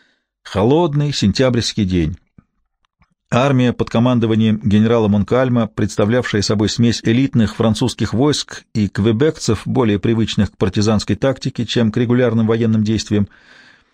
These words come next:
французы прикладывали все усилия, чтобы снять осаду с Квебека, где стоял ужасный жестокий голод.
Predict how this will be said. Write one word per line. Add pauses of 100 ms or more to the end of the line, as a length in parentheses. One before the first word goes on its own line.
(220)
французы
прикладывали
все
усилия,
чтобы
снять
осаду
с
Квебека, (140)
где
стоял
ужасный
жестокий
голод.